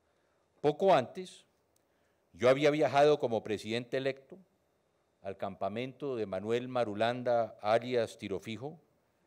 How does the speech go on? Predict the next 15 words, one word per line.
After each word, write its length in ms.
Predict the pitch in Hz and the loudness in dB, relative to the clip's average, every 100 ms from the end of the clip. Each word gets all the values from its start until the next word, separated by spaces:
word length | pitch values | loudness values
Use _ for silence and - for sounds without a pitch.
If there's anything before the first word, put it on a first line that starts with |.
| _ _ _ _ - | _ _ _ _ -8
en 200 | 131 143 | -6 -2
busca 460 | 247 - - 82 _ _ _ _ _ _ _ _ | -4 -4 -10 -10 _ _ _ _ _ _ _ _
de 200 | 101 113 | 2 4
abrir 320 | 123 160 165 | 4 2 0
un 120 | 156 | 0
camino 500 | 156 147 160 160 147 | 2 2 2 0 0
hacia 220 | 117 113 | 2 0
la 140 | 95 - | -2 0
paz. 380 | 98 - - _ _ _ _ _ _ _ _ _ _ _ _ _ _ _ | -2 -2 -20 _ _ _ _ _ _ _ _ _ _ _ _ _ _ _
Hace 240 | 160 208 | -6 -6
poco 480 | 196 202 160 117 120 _ _ _ _ | 2 2 2 -8 -10 _ _ _ _
me 140 | 98 | -8
encontré, 640 | 107 - 104 92 135 160 156 | -8 -6 -8 -4 -2 0 -4
por 320 | - 107 - | -6 -8 -4
coincidencia 880 | 160 170 151 - 101 101 95 - | -2 -2 -4 -10 -8 -8 -10 -18